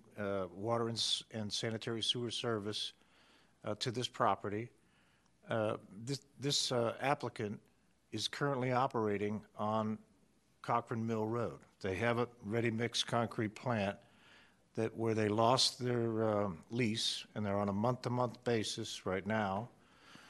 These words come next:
They have a, a site plan to locate on this property, uh, that's conditionally approved, subject to the approval of this pump and haul application.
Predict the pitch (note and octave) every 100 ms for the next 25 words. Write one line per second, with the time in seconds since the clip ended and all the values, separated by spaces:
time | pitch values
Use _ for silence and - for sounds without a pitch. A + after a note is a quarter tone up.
0 | - - - A2+ A2+ G#2+ G2+ - - _
1 | - - G#2 - C#3 C3+ - A#2+ A2+ A#2+
2 | B2+ - - A#2+ G2+ G2 A2+ B2 - B2
3 | A#2 A#2 A#2 - - A2+ G#2+ A2 A2+ -
4 | - - - - - _ - G#2+ G#2 G2+
5 | G2+ G#2 - - G2+ A2 C3 - C#3 C3
6 | B2 - C3 A#2 A2 A2 - - - -
7 | A#2+ A2+ A#2 A2+ - C3 A#2 A2+ A2 G#2
8 | B2+ A#2+ A2+ A2 G#2+ - A#2 - G2 B2
9 | A#2+ G#2 F#2 F2+ G2 F2 - G#2